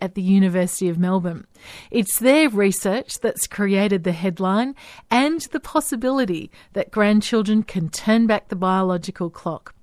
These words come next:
So when I had them in the studio, I asked them about the positive benefits of grandchildren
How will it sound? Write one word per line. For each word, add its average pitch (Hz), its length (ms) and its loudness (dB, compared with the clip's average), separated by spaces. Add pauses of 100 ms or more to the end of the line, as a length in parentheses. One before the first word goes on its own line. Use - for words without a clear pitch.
(200)
So 214 180 2
when 240 160 6
I 247 100 6
had 214 240 2
them 214 120 4
in 196 120 6
the 180 80 2
studio, 214 600 0
I 214 120 2
asked 240 340 0
them 320 120 -2
about 190 520 0
the 185 60 -14
positive 277 680 -4
benefits 202 600 -2 (280)
of 175 140 -10
grandchildren 208 840 -4